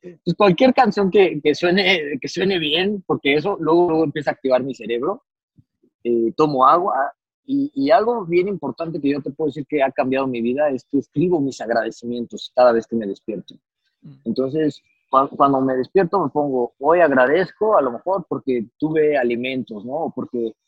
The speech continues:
Speaker 1: porque estoy un día más, porque puedo ver, porque puedo leer, porque tengo ropa, porque tuve una cama. Entonces,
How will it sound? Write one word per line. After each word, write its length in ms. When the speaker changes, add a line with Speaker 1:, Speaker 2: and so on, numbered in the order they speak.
Speaker 1:
porque 180
estoy 200
un 120
día 160
más, 280
porque 240
puedo 280
ver, 300
porque 220
puedo 280
leer, 320
porque 200
tengo 260
ropa, 420
porque 260
tuve 220
una 220
cama. 380
Entonces, 360